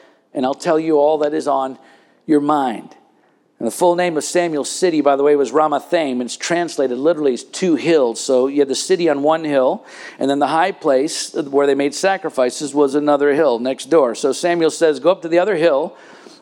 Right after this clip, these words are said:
and wait for me there so we can eat together. And by the way, don't worry about your donkeys. They've been found." Oh, and one more thing. "You're the man that all of Israel has been waiting for,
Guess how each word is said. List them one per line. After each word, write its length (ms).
and 120
wait 220
for 80
me 140
there 200
so 160
we 120
can 160
eat 180
together. 360
And 100
by 180
the 120
way, 180
don't 160
worry 180
about 220
your 100
donkeys. 540
They've 260
been 180
found." 400
Oh, 140
and 120
one 180
more 200
thing. 360
"You're 240
the 100
man 340
that 120
all 240
of 100
Israel 360
has 120
been 220
waiting 340
for, 320